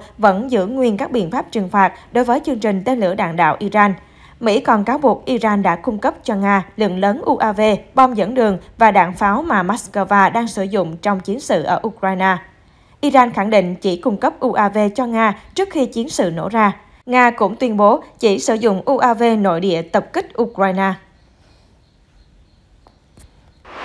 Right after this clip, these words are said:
Ông Putin ủng hộ ông Biden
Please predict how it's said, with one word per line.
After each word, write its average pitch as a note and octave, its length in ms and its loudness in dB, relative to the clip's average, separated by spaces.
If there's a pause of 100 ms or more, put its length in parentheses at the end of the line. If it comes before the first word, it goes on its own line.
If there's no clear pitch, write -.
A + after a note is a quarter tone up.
(2000)
Ông C#4+ 220 0
Putin C4+ 380 4
ủng A3+ 220 0
hộ C4+ 200 4
ông A#3+ 260 2
Biden A#3 400 0